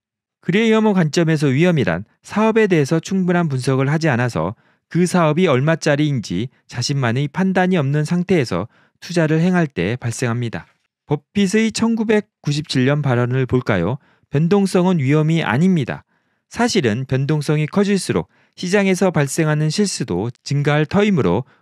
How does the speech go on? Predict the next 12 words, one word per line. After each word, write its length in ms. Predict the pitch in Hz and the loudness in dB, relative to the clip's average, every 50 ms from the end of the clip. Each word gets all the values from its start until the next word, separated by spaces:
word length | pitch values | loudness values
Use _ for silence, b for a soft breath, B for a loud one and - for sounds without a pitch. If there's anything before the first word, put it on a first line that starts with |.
| b - | b -4
우리가 340 | 147 165 202 214 226 220 | 0 0 2 4 2 2
버는 280 | 190 190 180 175 175 165 | 4 2 2 2 2 2
돈도 440 | 151 165 165 151 107 95 95 123 127 | 2 0 0 0 0 0 0 0 -2
더 200 | - 135 147 156 | -2 -2 0 0
많아질 440 | 139 117 113 117 113 107 117 123 123 | 0 0 0 0 -2 -2 -2 -4 -4
것입니다. 500 | - 123 120 - 131 120 92 80 78 - _ _ _ _ _ _ _ - | -4 -4 -4 -4 -4 -4 -4 -6 -8 -8 _ _ _ _ _ _ _ -6
진정한 540 | - 151 165 160 156 156 151 160 175 175 | -2 -2 0 0 2 2 2 2 0 -2
투자자에게는 840 | - - 190 208 196 175 170 151 123 135 151 185 180 139 95 87 113 - | -4 -2 -2 0 0 2 2 2 2 2 2 2 0 0 -2 -4 -4 -4
변동성이 680 | - 139 151 170 202 208 214 185 - 185 139 104 90 110 - | -2 -2 0 2 2 0 0 0 0 0 0 0 -2 -4 -6
커다란 540 | - - - - - 202 - - 160 170 165 | -12 -12 -12 -4 -2 0 0 2 0 0 -2
이점이 400 | 135 110 - - 117 107 123 127 | -2 -4 -4 -4 -4 -2 -2 -4
됩니다. 420 | 123 123 120 123 117 98 71 - | -4 -4 -6 -6 -6 -8 -8 -10